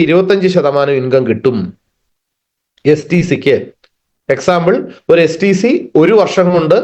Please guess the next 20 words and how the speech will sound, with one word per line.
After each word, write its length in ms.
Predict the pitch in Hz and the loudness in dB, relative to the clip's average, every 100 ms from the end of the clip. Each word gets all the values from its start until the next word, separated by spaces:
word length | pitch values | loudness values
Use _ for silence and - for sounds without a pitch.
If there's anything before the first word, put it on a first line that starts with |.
| - - - | -4 -10 -6
പത്ത് 240 | 156 - 233 | -4 0 0
ലക്ഷം 240 | 208 226 190 | 2 0 2
രൂപ 80 | 170 | 2
ഇൻകം 200 | 151 170 | 2 0
കിട്ടിയാൽ 320 | 139 135 147 220 - _ _ _ _ _ _ _ _ 147 | 0 0 -2 -2 -10 _ _ _ _ _ _ _ _ -2
രണ്ടര 320 | 170 202 247 247 | 2 2 2 0
ലക്ഷം 240 | - 202 156 | 0 0 2
രൂപ 100 | 175 165 | 2 2
എസ് 140 | - | 0
ടി 80 | 185 175 | -4 -2
സിക്ക് 240 | 151 165 180 147 | -2 0 2 2
എവിടെയും 320 | 156 196 226 | 4 2 4
തൊടാണ്ട് 360 | 175 147 139 135 202 - _ | 2 2 0 -2 -2 -6 _
കമ്പനി 320 | 139 151 190 185 | -4 0 2 2
അക്കൗണ്ടിൽ 380 | 156 160 160 156 139 | 2 0 2 0 0
നിന്ന് 200 | 131 202 - 143 | 0 -2 -2 -4
നമ്മുടെ 280 | 147 180 143 | 0 0 0
അക്കൗണ്ടിലേക്ക് 600 | - 156 151 143 123 - - - | 0 0 2 2 0 -4 -10 -2
അതിന്റെ 240 | 139 151 156 | 0 2 0
ടി 80 | 143 | 0